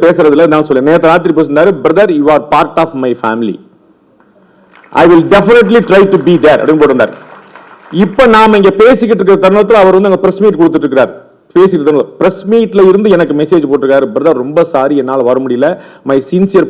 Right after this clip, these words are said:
prayers, I am watching you" அப்படின்னு போட்டிருந்தாரு. This is how we relate. நீங்க நினைக்கிற மாதிரி வந்து நான் யாரோடையும் தனிப்பட்ட முறையிலேயே யாரோடையும் வந்து இது பண்ணல. அண்ணன் சொன்ன கருத்து இங்க முரண்பட்டாரு, பாண்டே சொல்ற கருத்துல நான் முரண்படுறேன்னு.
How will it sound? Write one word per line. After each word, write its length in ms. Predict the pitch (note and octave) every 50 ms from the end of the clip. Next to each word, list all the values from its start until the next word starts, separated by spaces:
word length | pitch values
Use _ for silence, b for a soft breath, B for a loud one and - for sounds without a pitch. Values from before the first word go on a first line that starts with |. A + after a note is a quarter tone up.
| -
prayers, 180 | D3+ D#3 E3+ E3
I 100 | D#3 C3
am 40 | A#2+
watching 480 | A2+ A#2+ C3+ C3+ - C3+ B2 G#2+ G2
you" 40 | A#2
அப்படின்னு 260 | G2+ G2 G#2 G2+ G2
போட்டிருந்தாரு. 760 | G2 F#2 - - - - _ _ _ _ _ _ _ _ - A#2+
This 160 | D3 D3+ E3+
is 40 | D#3+
how 280 | D3 E3+ E3 D#3+ C#3 C#3
we 20 |
relate. 300 | C3 A#2 B2+ C3 B2 - B B B B B B -
நீங்க 200 | D3 F3 F#3 F3
நினைக்கிற 320 | E3+ F3 G#3+ G3+ G#3+ G3+
மாதிரி 220 | F#3+ F#3+ G3+ G3+ F#3+
வந்து 300 | F3+ F#3 G3 G3 F3+ E3
நான் 180 | E3+ E3 E3
யாரோடையும் 580 | D#3+ D#3 E3 F3+ F#3+ G3 G3 G3 G3 F#3+ F#3+ -
தனிப்பட்ட 400 | E3 D#3+ F#3 G3 G3 F#3 E3 F3
முறையிலேயே 440 | E3+ E3 D#3+ E3 E3 E3+ F3+ E3+ D#3+
யாரோடையும் 400 | D#3 E3 E3+ E3+ E3+ E3 E3+ E3+
வந்து 320 | E3 F3+ E3 D3+ C3+ -
இது 220 | D#3 D#3+ E3+ E3+
பண்ணல. 220 | D#3+ D3 C3+ A2+ B B B B B B B B
அண்ணன் 400 | - C3+ F3 F#3+ G#3 A#3 A#3 A3
சொன்ன 300 | A3 G3 F#3 F#3 F#3 E3+
கருத்து 560 | - F3 G3 F#3 E3+ - G#3 B3 A#3+ A3+ -
இங்க 440 | D3+ E3 G3 G#3+ A3 A3+ G#3+ A3+ G#3+
முரண்பட்டாரு, 640 | G3 F#3+ G3+ G3+ G3+ F3+ F3 - D#3+ D3 A2+ G2+ - - - - _
பாண்டே 320 | E3 D#3+ F3 F#3 F#3 F#3 E3+ -
சொல்ற 160 | D#3+ D#3 D#3 D3+
கருத்துல 260 | C3+ G3+ - E3 E3
நான் 180 | D#3+ D3+ C#3+ C#3+
முரண்படுறேன்னு. 580 | D3 D3 D3 C#3+ C#3 C3 C3+ B2+ A#2 G#2+ F#2